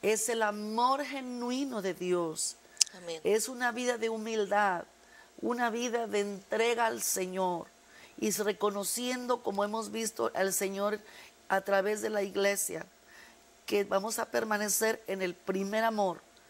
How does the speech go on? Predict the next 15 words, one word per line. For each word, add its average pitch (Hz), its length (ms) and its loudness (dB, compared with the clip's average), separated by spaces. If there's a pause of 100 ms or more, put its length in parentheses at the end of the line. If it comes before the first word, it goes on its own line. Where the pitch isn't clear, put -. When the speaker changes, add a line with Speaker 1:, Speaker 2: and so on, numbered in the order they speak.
(420)
Speaker 1:
que 196 180 4
ama 226 520 2
al 208 180 -2
prójimo 262 720 -2 (100)
como 208 280 0
a 190 80 -2
sí 202 220 -6
mismo, 170 520 -8 (240)
Speaker 2:
Así - 180 -8
es. - 180 -18
Speaker 1:
que 220 100 2
no 240 180 0
busca 254 440 0
lo 254 160 0
suyo. 196 580 -6